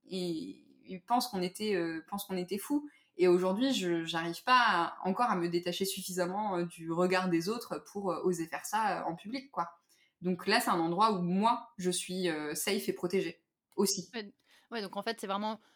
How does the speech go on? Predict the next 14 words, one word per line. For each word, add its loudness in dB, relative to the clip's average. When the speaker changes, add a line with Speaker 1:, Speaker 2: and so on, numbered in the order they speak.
Speaker 2:
l'endroit 4
où 2
apprendre 0
à -4
exprimer -6
sa, -4
sa -10
colère. 0
Et 0
ce -14
que -4
j'entends -2
beaucoup -6
dans, -4